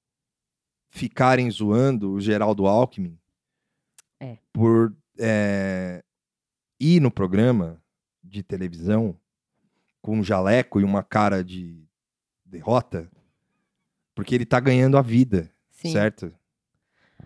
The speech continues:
Speaker 1: Ele não tá brincando de
Speaker 2: É.
Speaker 1: ser médico, ele é médico.
Speaker 2: Ele é médico.
Speaker 1: E como disse uma arroba no Twitter, ele ganha, ele vive de aposentadoria.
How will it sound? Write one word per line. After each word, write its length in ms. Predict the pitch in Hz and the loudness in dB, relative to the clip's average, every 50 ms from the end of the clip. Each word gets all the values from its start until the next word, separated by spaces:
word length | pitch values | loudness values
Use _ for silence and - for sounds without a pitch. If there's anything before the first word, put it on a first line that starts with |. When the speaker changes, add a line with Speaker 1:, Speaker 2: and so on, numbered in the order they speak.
| _ - | _ -18
Speaker 1:
Ele 160 | - 101 113 | -14 -12 -8
não 160 | 120 123 120 110 | -6 -6 -6 -2
tá 180 | - 127 143 | 0 0 2
brincando 680 | 156 156 151 135 107 - - 113 101 95 87 80 85 80 - _ _ _ _ _ _ _ | 4 4 4 4 2 2 0 0 0 0 -2 -4 -10 -18 -20 _ _ _ _ _ _ _
de 140 | 92 - 147 | _ -14 -12
Speaker 2:
É. 20 | |
Speaker 1:
ser 140 | 143 127 101 | -10 -10 -10
médico, 420 | 90 90 85 80 78 _ _ _ 90 | -10 -12 -16 -20 -20 _ _ _ -16
ele 180 | 87 92 90 | -12 -10 -6
é 120 | 95 110 110 | -6 -6 -6
médico. 220 | 104 - - _ - | -6 -10 -14 _ -16
Speaker 2:
Ele 200 | 143 143 143 147 | -12 -10 -10 -10
é 120 | 147 160 | -10 -10
médico. 440 | 170 165 139 127 127 - _ _ _ _ _ _ _ _ _ _ _ _ _ _ _ _ _ _ _ - | -10 -12 -12 -14 -14 -16 _ _ _ _ _ _ _ _ _ _ _ _ _ _ _ _ _ _ _ -20
Speaker 1:
E 60 | 101 | -20
como 260 | - - 131 135 139 127 | -6 -4 -2 -2 -2 -2
disse 520 | 113 104 117 135 147 143 - - 107 101 | -2 -2 0 2 0 0 0 -2 -2 -2
uma 180 | 98 98 98 95 | 0 0 0 0
arroba 420 | 87 92 107 127 147 131 107 92 | 2 2 4 4 4 4 2 0
no 140 | 90 87 85 | 0 -4 -8
Twitter, 460 | - - 98 104 123 131 - - 92 | -6 -2 2 2 2 2 0 -4 -6
ele 160 | 90 92 98 - | -6 -6 -8 -4
ganha, 360 | 98 107 117 135 131 110 95 69 | -2 0 0 0 0 -2 -4 -6
ele 160 | 101 101 98 | -8 -8 -10
vive 380 | 92 95 113 151 170 143 120 | -6 0 2 2 2 2 0
de 100 | 104 107 | 0 0
aposentadoria. 960 | 110 - - 120 107 120 123 123 - 123 135 143 135 117 120 113 95 85 - | 0 2 4 4 4 4 2 2 2 2 2 2 2 2 2 0 0 -2 -6